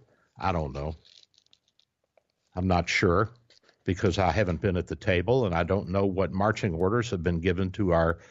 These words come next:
negotiators when they go to the table with North Korea.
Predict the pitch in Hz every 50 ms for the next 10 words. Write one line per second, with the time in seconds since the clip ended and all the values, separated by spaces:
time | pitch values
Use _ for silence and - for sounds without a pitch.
0 | - - - - _ _ 104 95 80 98 92 87 - - 95 87 87 90 123 131
1 | 117 - 110 101 95 85 80 78 92 123 156 165 123 90 82 - - 87 78 76
2 | 80 78 82 80 - 85 76 78 - - - - 80 73 78 82 95 120 127